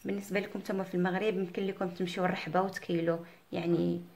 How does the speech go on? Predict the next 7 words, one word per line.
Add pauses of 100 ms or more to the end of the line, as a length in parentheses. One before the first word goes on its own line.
(420)
من
الرحبه (480)
من
الاحسن، (300)
وكتغسلوه
وكطحنوه
بيديكم.